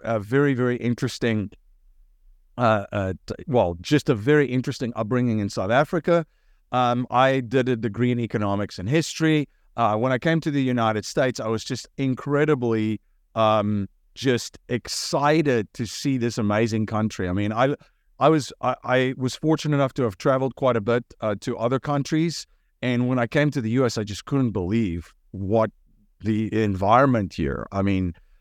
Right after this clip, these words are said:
uh, I've never seen such upward mobility available to anyone. I mean, all you need to do is come here, bring your, uh,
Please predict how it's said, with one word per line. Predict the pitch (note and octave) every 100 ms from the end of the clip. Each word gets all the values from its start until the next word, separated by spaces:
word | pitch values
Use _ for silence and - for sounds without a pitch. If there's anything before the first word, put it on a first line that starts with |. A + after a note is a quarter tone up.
| _
uh, | A2 G2+
I've | G2+ G#2+
never | C3 C#3+ C3+
seen | - C#3+ B2
such | - B2 -
upward | A2+ - A2+ G#2
mobility | G2+ F#2 G#2+ F#2+ C#2 C2+ -
available | G2+ A2+ G#2+ F#2+ F2+
to | D3+ -
anyone. | E3+ C#3+ F#2+ -
I | -
mean, | A2+ G#2+ G#2 -
all | C3
you | E3 E3+
need | E3
to | -
do | A#2+ C#3 B2 G#2+
is | G#2
come | - C3+ C3
here, | A#2+ A2+
bring | F#2+ G#2 B2 C3+
your, | C3 B2 A#2 _ _ _ _ _ _ _ _ -
uh, | C3+